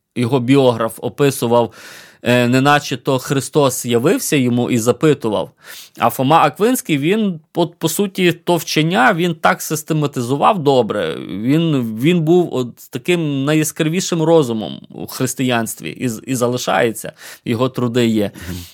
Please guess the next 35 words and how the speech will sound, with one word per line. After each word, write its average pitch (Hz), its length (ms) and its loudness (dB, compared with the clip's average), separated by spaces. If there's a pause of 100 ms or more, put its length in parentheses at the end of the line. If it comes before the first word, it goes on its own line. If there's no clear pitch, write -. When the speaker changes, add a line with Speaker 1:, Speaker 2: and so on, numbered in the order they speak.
Speaker 1:
Ось 113 220 -2
і 131 60 0
Христос 156 400 0
запитав: 165 460 2
"Ти 143 80 -4
так 190 220 0
багато 165 420 0
для 135 180 -2
моєї 135 360 0
церкви 139 580 0
зробив, 113 640 2 (400)
ти 120 100 -2
так 151 280 2
багато 143 800 2
послужив 139 640 0
мені, 117 580 2 (200)
проси 165 540 2 (440)
нагороди, 127 640 0 (240)
Speaker 2:
Мгм. 76 120 -18 (100)
Speaker 1:
якої 127 420 2
ти 107 120 -6
хочеш". - 540 -10 (100)
А 117 240 2
Фома 135 400 0
Аквінський 156 640 -2 (280)
відповів: 139 720 0
"Е, 127 160 -2
н-, 131 240 -4
не 139 180 0
потрібно 156 520 0
мені, 147 240 0
Господи, 127 480 -4
нічого, 120 400 -2
тільки 117 280 -6
тебе". 104 360 -6